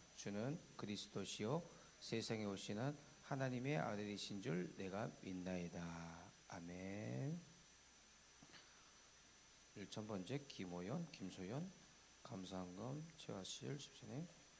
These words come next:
일천 번째 전명숙 사모님, 감사한금 심교섭 집사님. 잠깐 기도하겠습니다. 예수님,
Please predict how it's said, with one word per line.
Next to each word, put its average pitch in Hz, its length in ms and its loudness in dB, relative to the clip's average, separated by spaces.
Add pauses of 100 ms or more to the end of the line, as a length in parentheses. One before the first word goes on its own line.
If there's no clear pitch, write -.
(420)
일천 95 320 -4
번째 92 320 -2
전명숙 92 540 -4
사모님, 98 420 -4 (720)
감사한금 95 640 -4
심교섭 135 960 -4
집사님. - 380 -8 (100)
잠깐 110 300 2
기도하겠습니다. 98 680 2 (440)
예수님, 107 520 6